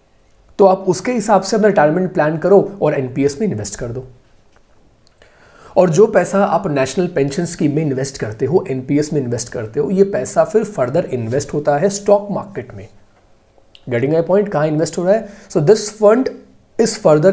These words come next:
invested into stock market। और जब ये stock market में invest होता है तो stock market में भी आप choose कर सकते हो कि कौन से fund manager को आपको पैसा देना है।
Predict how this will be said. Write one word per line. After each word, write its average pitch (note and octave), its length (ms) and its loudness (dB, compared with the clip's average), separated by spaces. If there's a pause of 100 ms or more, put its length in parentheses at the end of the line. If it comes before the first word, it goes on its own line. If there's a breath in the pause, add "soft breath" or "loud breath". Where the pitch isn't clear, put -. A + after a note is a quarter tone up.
(100)
invested C#3+ 560 -2
into D#3 240 -4
stock - 400 -4
market। - 360 -20 (1200 loud breath)
और E3+ 120 4
जब F3 140 2
ये G3 80 4
stock A3+ 320 2
market G3 360 2
में F#3 140 -2
invest C3+ 320 -2
होता B2 260 -2
है D#3+ 140 0
तो G3+ 120 -2
stock - 300 -4
market C3 300 -4
में C#3 140 -4
भी E3 100 -2
आप D#3 260 -2
choose E3 280 -2
कर - 120 -4
सकते B2+ 320 -4
हो D#3 200 2
कि F3 180 0
कौन D3 320 2
से E3+ 180 -4
fund C#3+ 320 0
manager A#2+ 380 -4
को F3+ 160 0
आपको - 240 0
पैसा C3 320 -4
देना G2+ 300 -10
है। G#2 160 -14